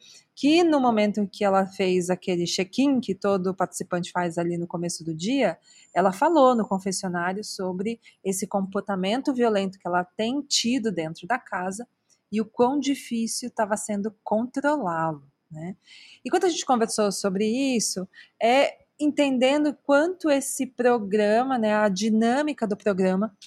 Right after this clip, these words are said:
coloca os participantes nesse lugar de esgotamento emocional, e eu coloquei um pontinho a mais aqui, que é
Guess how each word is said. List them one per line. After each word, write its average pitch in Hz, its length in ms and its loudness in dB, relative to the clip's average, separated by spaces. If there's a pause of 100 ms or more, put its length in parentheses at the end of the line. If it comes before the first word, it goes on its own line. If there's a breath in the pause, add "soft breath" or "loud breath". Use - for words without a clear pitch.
(320 loud breath)
coloca 285 560 8
os - 80 -2
participantes 214 760 -2
nesse 220 280 -4
lugar 202 500 4
de 226 100 -6
esgotamento 226 920 0
emocional, 214 680 -2
e 208 80 -6
eu 190 140 -6
coloquei 196 420 -8
um 190 160 -6 (260)
pontinho 190 420 -6
a 175 40 -6
mais 185 300 -4
aqui, 226 260 -10
que - 160 -4
é 202 280 2